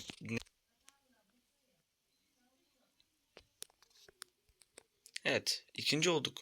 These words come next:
Şükür. Yani bir hele şükür yani. Şimdi tek oynuyoruz.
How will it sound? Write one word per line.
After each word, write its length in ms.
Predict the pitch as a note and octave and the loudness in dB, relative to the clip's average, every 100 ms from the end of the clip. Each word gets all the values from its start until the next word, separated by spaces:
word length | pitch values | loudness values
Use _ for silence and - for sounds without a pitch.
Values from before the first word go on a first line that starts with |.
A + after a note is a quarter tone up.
| - | 2
Şükür. 720 | - - D3 - A#2+ A2 - - - - - _ _ _ - - - _ | 10 10 10 6 4 2 -2 -10 -16 -16 -20 _ _ _ -20 -20 -20 _
Yani 240 | F#2+ F#2+ F2+ | -2 0 -2
bir 80 | |
hele 340 | F#2+ A#2 C#3+ C#3 | 2 6 8 10
şükür 440 | - G2 - - | 10 8 4 2
yani. 240 | F#2 F#2 - | 2 2 2
Şimdi 220 | C#3+ C#3+ | 2 6
tek 260 | D#3+ D#3 | 6 8
oynuyoruz. 520 | A2+ G2 F#2 F#2 - | 6 4 0 -4 -4